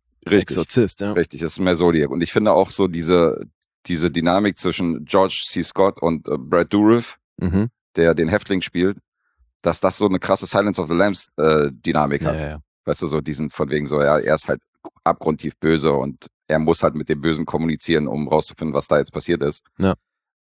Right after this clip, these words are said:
Speaker 1: Und, äh, das hat mich eher so daran erinnert. Und das finde ich schon mal geil, dass die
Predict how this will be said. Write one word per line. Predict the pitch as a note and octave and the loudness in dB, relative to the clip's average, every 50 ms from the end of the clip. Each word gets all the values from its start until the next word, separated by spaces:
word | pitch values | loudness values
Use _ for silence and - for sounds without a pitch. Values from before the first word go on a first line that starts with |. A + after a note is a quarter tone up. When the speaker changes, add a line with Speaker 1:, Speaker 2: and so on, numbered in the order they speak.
| _ _ _ | _ _ _
Speaker 1:
Und, | - D2 C#2+ C#2 C#2 C2+ - - | -4 -2 -2 -4 -4 -8 -8 -8
äh, | B1 C2 C2 B1 B1+ C2 - - - - _ | -4 -4 -2 -2 -4 -6 -8 -10 -16 -16 _
das | - - - - | -12 -8 -4 -4
hat | - | -4
mich | - - - - | -4 -4 -2 -2
eher | E2 D2+ | 0 0
so | D2+ D#2+ | 2 2
daran | D#2+ E2 F2 F2+ D#2+ | 2 2 2 2 0
erinnert. | D2 D2 D2+ - - | 0 0 -2 -2 -4
Und | D2+ D#2 | -6 -6
das | E2 - | -6 -4
finde | - F#2+ F#2+ | -2 -2 -2
ich | F2 | -2
schon | - F#2 F2 | -2 0 0
mal | E2 D#2+ | 0 2
geil, | D2 D#2+ D#2+ F2+ F#2 F#2 F2 - - _ _ _ _ _ - | 2 4 4 6 6 4 2 -2 -8 _ _ _ _ _ -4
dass | - D2+ - - - | -4 -4 -4 -4 -6
die | - F2 E2 D#2+ D#2+ - - | -6 -4 -2 -2 -2 -4 -6